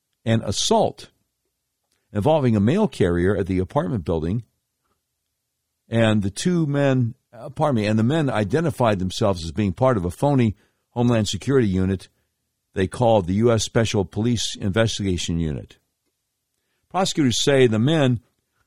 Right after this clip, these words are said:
had also set up surveillance in the building and had been telling residents there that they could access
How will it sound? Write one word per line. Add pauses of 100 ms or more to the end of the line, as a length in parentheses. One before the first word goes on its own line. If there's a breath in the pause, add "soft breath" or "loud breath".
(120)
had
also
set
up
surveillance
in
the
building (240 soft breath)
and
had
been
telling
residents
there
that
they
could
access